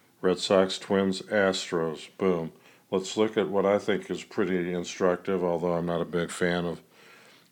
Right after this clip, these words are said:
the combined on-base percentage and slugging percentage.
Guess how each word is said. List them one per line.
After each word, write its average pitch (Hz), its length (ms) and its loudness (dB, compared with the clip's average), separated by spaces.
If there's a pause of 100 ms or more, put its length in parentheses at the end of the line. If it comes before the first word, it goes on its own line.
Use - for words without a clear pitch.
the 90 100 -2
combined 87 960 2 (680)
on-base 90 600 0
percentage 90 920 -4
and 87 360 -6
slugging 95 500 0
percentage. 90 840 -6